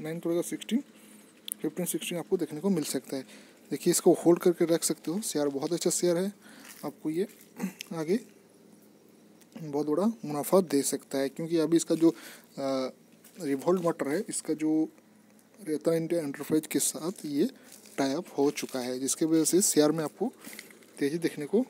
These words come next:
मिल सकता है in future। तो इसका शेयर आप hold करके रख सकते हो। चलो इसका देखते हैं कितना शेयर आज trade हुआ है। टू करोड़ आसपास इसका शेयर trade हुआ है और volume और इसका, चलो देखते हैं details।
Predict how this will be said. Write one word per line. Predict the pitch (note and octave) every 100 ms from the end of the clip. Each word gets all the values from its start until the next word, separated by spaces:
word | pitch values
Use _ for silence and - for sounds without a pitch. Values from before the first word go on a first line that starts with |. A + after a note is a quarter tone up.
| -
मिल | C#3 C3+
सकता | C#3 B2 C3+
है | D#3+ -
in | D3+ C#3+
future। | - C3+ - C3 - - - - -
तो | C#3+
इसका | - F3+ F#3+
शेयर | - D3+ D#3
आप | E3 -
hold | D#3 D3+
करके | C#3+ - A3
रख | C#3+ -
सकते | C3 -
हो। | C3 C3
चलो | D#3 E3+
इसका | - E3
देखते | D3 - F3+
हैं | F3
कितना | D3 E3
शेयर | - D3+ D#3
आज | D#3 -
trade | D#3 D#3
हुआ | D3
है। | G3+ - - - -
टू | D#3
करोड़ | E3 D#3+
आसपास | D3+ - D3+ D#3
इसका | - D#3
शेयर | - D3 D#3 - - -
trade | D#3+ D3+
हुआ | D#3
है | F#3 - - - - - C#3
और | C3+ C3+
volume | C3 C#3+ G3 B3 - -
और | C#3 C3+
इसका, | - D3 C#3+ C#3 C#3 C3+ A#2+ - - - - -
चलो | D#3
देखते | D3+ - F3+
हैं | E3+
details। | D#3+ G3 G#3